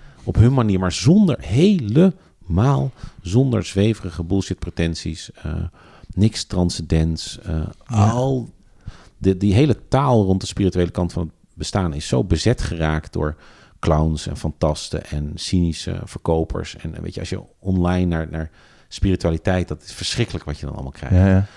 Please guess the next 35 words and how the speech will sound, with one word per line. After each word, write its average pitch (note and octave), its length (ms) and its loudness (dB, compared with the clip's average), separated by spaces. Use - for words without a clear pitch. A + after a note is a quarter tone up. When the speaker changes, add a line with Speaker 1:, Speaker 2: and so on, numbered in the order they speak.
Speaker 1:
Eh, E2 220 -4
maar E2 440 -4
Jan E2 120 -2
Willem F2 260 4
van F2+ 120 -10
Wetering D2 400 -4
was D#2 140 -6
op - 80 -14
zoek G#2 160 0
naar F2 100 0
de D#2+ 60 -4
vraag, D#2 360 -4
waarom E2 300 -2
is D#2+ 80 -4
er D#2 120 -2
lijden? E2 420 -4
En, E2 340 -2
eh, E2 320 -6
deze F#2+ 220 -2
boeken - 200 -8
gaan C#3 220 -4
daar C#2+ 220 -6
in D2+ 160 -6
essentie D2+ 500 -6
over. - 200 -16
Speaker 2:
Ja. F#2 60 -4
Speaker 1:
Hij G2 100 2
is F2+ 60 2
ook F#2 80 2
heel G#2 180 4
geïn-, F#2 340 -2
geïnspireerd F2 760 -4
door E2 260 -2
de E2+ 80 -4
Rechter F2+ 340 -2